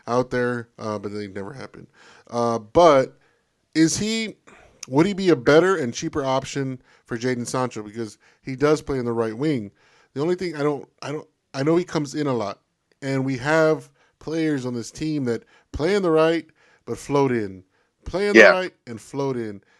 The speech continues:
Speaker 1: And Jadon Sancho seems like he's a true right winger to stay on that right wing, put in some crosses, put in some passes.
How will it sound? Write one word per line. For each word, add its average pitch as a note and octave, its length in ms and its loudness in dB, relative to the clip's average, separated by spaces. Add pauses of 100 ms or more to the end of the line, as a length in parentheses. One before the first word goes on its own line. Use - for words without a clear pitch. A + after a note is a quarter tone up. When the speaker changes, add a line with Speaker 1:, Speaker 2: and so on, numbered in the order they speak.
(880)
Speaker 1:
And C#3 200 -10
Jadon F3+ 280 -4
Sancho F3 360 -6
seems D#3+ 240 -10
like C#3 140 -8
he's B2+ 200 -14
a A#2 80 -12
true D#3+ 840 -4
right C3 460 -2
winger F#3+ 420 -8
to C3 140 -14
stay F#3 560 -6
on D#3 140 -4
that A2+ 140 -8
right A2 220 -10
wing, A2 340 -16 (800)
put F3 160 -6
in F#3 120 -6
some D3+ 160 -14
crosses, A2+ 540 -8
put F3+ 240 -8
in G#3 80 -8
some C3+ 160 -10
passes. A2 560 -14